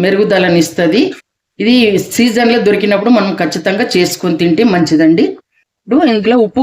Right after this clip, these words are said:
కారం వేసిన కదండి, ఇది ఒక ఐదు నిమిషాలు ఉడకనిద్దాము. ఉడికిన తర్వాత నేను మళ్ళీ పోపు చేసేటప్పుడు చూపిస్తాను. ఇప్పుడు ఉడికిన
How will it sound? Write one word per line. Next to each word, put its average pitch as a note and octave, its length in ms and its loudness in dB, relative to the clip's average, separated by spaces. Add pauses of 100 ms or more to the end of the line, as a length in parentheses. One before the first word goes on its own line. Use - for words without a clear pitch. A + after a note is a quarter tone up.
కారం G3 280 0
వేసిన F#3 260 -2
కదండి, F#3 360 -2
ఇది G3 140 0
ఒక - 120 -6 (100)
ఐదు F#3 160 0
నిమిషాలు A#3+ 340 0
ఉడకనిద్దాము. F3 680 0
ఉడికిన C4+ 320 2
తర్వాత G3 320 0
నేను G3+ 200 0
మళ్ళీ G#3 240 -2
పోపు G3 280 -2
చేసేటప్పుడు F#3 460 -4
చూపిస్తాను. C#3 540 -4 (580)
ఇప్పుడు A#3+ 160 -2
ఉడికిన A#3 280 2